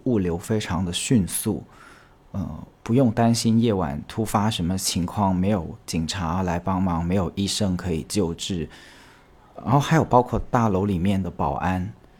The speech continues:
呃，巡逻的保安在保障我们的安全，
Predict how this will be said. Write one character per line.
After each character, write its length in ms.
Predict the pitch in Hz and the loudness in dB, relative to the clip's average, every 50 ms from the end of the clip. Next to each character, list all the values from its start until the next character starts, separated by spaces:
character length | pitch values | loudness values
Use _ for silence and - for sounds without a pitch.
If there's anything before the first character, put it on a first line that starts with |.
| - - - - - _ _ _ - | -20 -20 -20 -20 -20 _ _ _ -14
呃， 120 | - - - - - _ _ _ - | -12 -12 -12 -14 -20 _ _ _ -8
巡 260 | - - 107 104 120 | -4 0 4 4 6
逻 180 | 120 104 95 101 | 6 4 4 2
的 120 | 104 104 | 0 -2
保 140 | - 95 87 | -2 -2 -2
安 380 | 78 - - 90 90 92 95 | -2 0 -2 -2 -2 -2 -4
在 140 | 95 - 98 | -4 -4 -6
保 220 | - - 78 71 - | -6 -4 -6 -6 -2
障 260 | - 113 107 98 87 | 0 0 2 2 0
我 80 | 80 | -2
们 100 | 76 78 | -4 -4
的 80 | 80 85 | -4 -4
安 200 | - - 98 104 | -2 0 0 0
全， 320 | 101 - - - 147 151 | -2 -2 -4 -4 -6 -6